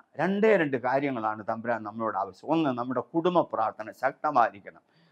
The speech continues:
ഗാർഹിക ദേവാലയത്തിലെ ബലിയർപ്പണം എന്നാണ് കുടുംബ പ്രാർത്ഥനയെക്കുറിച്ച്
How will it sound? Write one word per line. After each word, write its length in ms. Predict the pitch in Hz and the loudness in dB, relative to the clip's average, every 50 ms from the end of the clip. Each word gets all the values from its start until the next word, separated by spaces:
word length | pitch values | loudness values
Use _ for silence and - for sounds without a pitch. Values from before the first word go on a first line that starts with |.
| _ - | _ -2
ഗാർഹിക 760 | 107 123 131 139 151 160 165 156 160 175 165 165 175 175 180 170 | 4 6 8 8 8 8 6 4 6 6 8 8 8 8 6 6
ദേവാലയത്തിലെ 1000 | 147 135 127 131 135 135 139 139 139 139 143 143 143 139 - 151 143 147 147 | 6 4 0 0 4 4 6 6 4 4 2 0 -2 -2 0 2 4 4 4
ബലിയർപ്പണം 840 | 147 127 139 139 147 170 196 202 202 190 156 - 170 156 151 139 131 | 4 2 -2 -4 -2 2 4 4 4 4 2 0 0 0 0 0 -2
എന്നാണ് 360 | 117 117 110 113 117 117 110 | -2 -4 -4 -4 -6 -6 -10
കുടുംബ 280 | 110 120 117 123 147 160 | -12 -12 -6 -2 -2 -2
പ്രാർത്ഥനയെക്കുറിച്ച് 880 | 160 - 127 127 120 107 - - 120 117 113 107 _ - 101 - - | 0 0 0 -2 -2 -2 -6 -12 -18 -16 -16 -16 _ -20 -18 -12 -10